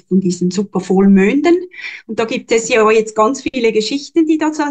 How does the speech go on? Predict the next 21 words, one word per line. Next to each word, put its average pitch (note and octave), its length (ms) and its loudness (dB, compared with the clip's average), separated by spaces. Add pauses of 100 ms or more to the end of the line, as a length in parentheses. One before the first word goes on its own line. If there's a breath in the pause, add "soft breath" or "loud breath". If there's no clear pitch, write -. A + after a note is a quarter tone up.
(140)
etwas C#4+ 440 -4
verfolgen C#4+ 540 0
über C#4+ 180 -4
diesen C4 340 -10
Mond, C4 400 2
der B3+ 180 -2
jetzt A#3+ 340 -6
da A3 200 4
ist. - 360 -4 (440 loud breath)
Äh, A#3 220 -2
und A#3 280 -10
ja, G3 280 -2 (140)
da A#3 100 -8
muss C4 200 -6
aber A3 180 -2
jeder G#3+ 380 0
für A3+ 120 -10
sich - 300 -12
auch F#3+ 240 -2
selber - 460 -2
schauen. E4 440 2